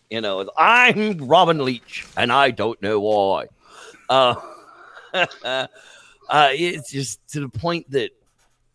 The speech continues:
M K Davis was yucky. The, the name was yucky. It was just everything it was involved with was yuck.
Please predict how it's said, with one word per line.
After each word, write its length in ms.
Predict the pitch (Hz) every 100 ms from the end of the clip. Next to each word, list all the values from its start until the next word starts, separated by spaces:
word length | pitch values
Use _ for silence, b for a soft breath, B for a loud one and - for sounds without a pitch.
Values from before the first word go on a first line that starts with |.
| _ _ _ _
M 180 | 139 160
K 200 | 165 170
Davis 460 | 143 151 139 135 120
was 440 | 120 120 98 85 _
yucky. 640 | 107 117 143 - - 82 - _ _ _
The, 160 | 107 117
the 160 | 117 127
name 260 | 156 139
was 180 | 107 82
yucky. 440 | 85 87 - 87
It 80 | 85
was 200 | 80 87
just 360 | - 139 - _ B B B B -
everything 400 | 143 170 165 156
it 80 |
was 160 | 131 113
involved 500 | 117 92 113 117 104
with 300 | 87 90 -
was 240 | 87 80
yuck. 320 | 80 - -